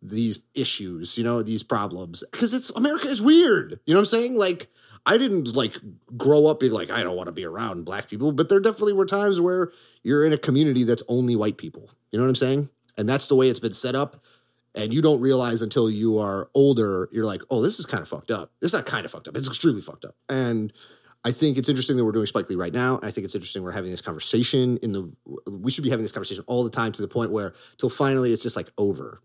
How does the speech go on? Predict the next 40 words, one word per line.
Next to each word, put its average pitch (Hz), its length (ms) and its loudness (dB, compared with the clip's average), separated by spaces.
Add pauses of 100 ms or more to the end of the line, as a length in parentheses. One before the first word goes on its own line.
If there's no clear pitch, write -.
(100)
Till 113 180 2
finally 120 520 2 (260)
we 107 60 -2
don't 113 100 0
have 139 160 2
to 147 60 -2
have 143 100 2
this 127 100 0
conversation 120 480 0
and 110 120 -8
we 110 80 -4
can 110 100 -8
just 110 140 -2
start 107 240 -2
hating 101 260 -4
British 95 320 -6
people 82 240 -6
again 82 340 -8
like 85 180 -10
we're 73 80 -6
fucking 87 560 -4 (100)
supposed - 600 -6
to, - 220 -12 (240)
okay? 110 300 -2 (340)
When 104 120 -4 (100)
all 120 260 4
Americans 110 500 0
get - 160 0
together 127 520 2 (320)
and 95 80 -4
we're 95 80 -2
like, 87 240 -6
"Americans 113 560 2
are 92 80 2
dope," 120 360 2 (280)
and 90 80 -4
we 92 80 0
all 107 220 -2
get 107 100 -2
treated 98 400 -2